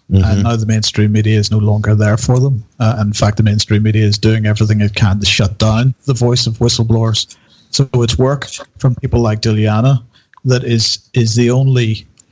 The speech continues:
Speaker 2: uh, way that this type of information, or WikiLeaks, or some of these types of organizations is, is the only, and us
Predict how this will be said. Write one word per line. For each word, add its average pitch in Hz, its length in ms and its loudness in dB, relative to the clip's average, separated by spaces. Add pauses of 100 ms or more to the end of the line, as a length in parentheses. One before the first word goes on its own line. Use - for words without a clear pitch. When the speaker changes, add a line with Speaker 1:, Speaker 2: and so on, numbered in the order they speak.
(120)
Speaker 2:
uh, 104 380 -2
way 117 300 0
that 117 140 -4
this 120 180 0
type 110 240 -2
of 113 60 -4
information, 107 500 0
or 110 140 -2
WikiLeaks, 113 680 -2
or 113 160 0
some 117 180 -2
of 107 100 0
these 107 180 0
types 110 260 0
of 110 100 -2
organizations 110 800 0
is, 113 220 -2
is 104 360 0
the 113 120 2
only, 113 200 0
and 104 140 0
us 104 200 -2